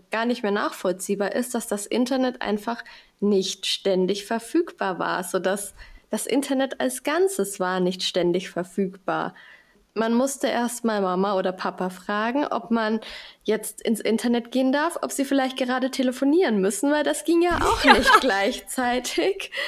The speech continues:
Speaker 1: Und dann hat man da das, das Kabel eingestöpselt in die Telefonbuchse oder wohin auch immer und dann hat es komische Geräusche gemacht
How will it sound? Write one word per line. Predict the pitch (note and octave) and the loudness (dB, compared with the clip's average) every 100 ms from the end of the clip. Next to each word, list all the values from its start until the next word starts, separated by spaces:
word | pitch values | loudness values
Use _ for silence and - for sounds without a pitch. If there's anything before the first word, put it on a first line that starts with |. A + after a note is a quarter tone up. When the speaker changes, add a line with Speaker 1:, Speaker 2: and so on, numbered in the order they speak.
| - - - - | -6 -10 -8 -2
Speaker 1:
Und | D4 C#4+ A#4+ - - - | 2 2 0 -2 -6 -2
dann | C#4+ D#4+ | 0 2
hat | E4+ E4+ | 0 2
man | D#4+ C#4+ | 2 2
da | C#4+ B3+ | 2 0
das, | C4 C#4 - | 0 -2 -2
das | C#4 - | -4 -2
Kabel | - C4 C4 C#4+ | -2 0 0 0
eingestöpselt | - D#4+ E4 E4+ - E4 - F4+ | 0 2 2 0 -2 -4 0 0
in | - D#4 | 2 2
die | D4+ | 2
Telefonbuchse | C#4+ C#4 A#3 C#4 C#4 C#4 D4+ - - | 2 0 2 2 2 2 -2 -2 0
oder | D#4 D4 C#4 | 2 2 2
wohin | C4+ C4+ B3 | 2 2 0
auch | B3 | -2
immer | - A#3 B3+ D#4 D#4+ | -2 0 2 0 0
und | C#4 | 0
dann | C4+ C4 | 0 2
hat | B3 | 0
es | - - | -4 -4
komische | B3+ B3+ B3+ | 0 0 0
Geräusche | A3+ G#3 A3 A#3 C#4 | 0 0 2 0 0
gemacht | C#4 C#4+ D#4+ G#4 | 0 0 0 -2